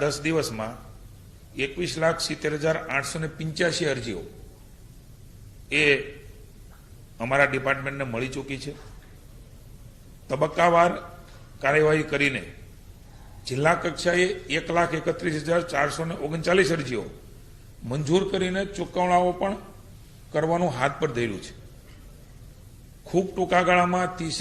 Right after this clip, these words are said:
હજાર આઠસો ને ત્યાસી લાભાર્થીઓને કુલ એકસો ને ત્રણ પોઇન્ટ દસ કરોડ રૂપિયાના ઓનલાઈન બિલો એ તૈયાર કરીને પી એફ એમ એસ પોર્ટલ ઉપર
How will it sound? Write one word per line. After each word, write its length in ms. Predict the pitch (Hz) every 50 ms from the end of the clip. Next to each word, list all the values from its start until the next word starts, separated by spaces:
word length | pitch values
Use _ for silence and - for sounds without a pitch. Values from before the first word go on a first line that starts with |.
| 170 156
હજાર 160 | 170 170 170
આઠસો 360 | - - 143 156 151 - - 170
ને 120 | 165 165
ત્યાસી 440 | - - 151 143 143 - 160 185 170
લાભાર્થીઓને 640 | 151 135 127 131 127 117 113 120 107 101 98 104 120 139 160 - - - - - - - - - - -
કુલ 200 | - 170 196 196 - - -
એકસો 300 | 165 175 - - - 180 180
ને 100 | 185 185 - - -
ત્રણ 240 | 170 170 180 185 175
પોઇન્ટ 240 | - 185 185 175 - - - - - - - - - - - 156 151
દસ 220 | 170 175 147 - - - - - - - - - - -
કરોડ 200 | 151 165 180 180
રૂપિયાના 540 | 180 175 180 180 180 180 180 180 185 190 - - 131 143
ઓનલાઈન 320 | 160 170 180 196 202 190 170
બિલો 240 | 165 147 127 107 101 - - - - - - - - - - -
એ 80 | 139
તૈયાર 400 | 143 - 143 147 156 165 170 165 165 -
કરીને 320 | 160 170 175 175 180 190 202 196 - - - - - - - - - - - - - - - - - - - - - - - - - - -
પી 160 | - 156 165 180
એફ 180 | 185 180 - - -
એમ 120 | 147 160
એસ 140 | 180 165 -
પોર્ટલ 360 | - 156 165 160 - 175 180 170
ઉપર 180 | 156 - 180